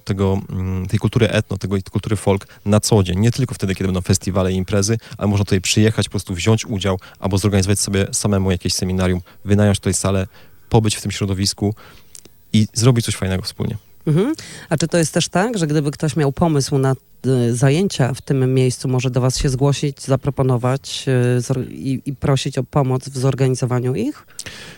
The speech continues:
Speaker 1: Jak najbardziej. To wszystko na, jeszcze w tej chwili jest dopinane.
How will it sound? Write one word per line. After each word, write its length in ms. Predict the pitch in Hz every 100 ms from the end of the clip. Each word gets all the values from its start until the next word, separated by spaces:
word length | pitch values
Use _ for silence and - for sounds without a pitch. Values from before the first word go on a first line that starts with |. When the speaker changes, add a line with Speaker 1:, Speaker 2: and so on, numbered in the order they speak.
| - -
Speaker 1:
Jak 160 | 143
najbardziej. 460 | 175 175 180 123 110
To 80 | -
wszystko 320 | 156 - 147
na, 140 | 135 -
jeszcze 400 | 135 - 131 127 - - - -
w 100 | -
tej 120 | 131
chwili 180 | - 127
jest 120 | 117
dopinane. 520 | 113 - 110 120 117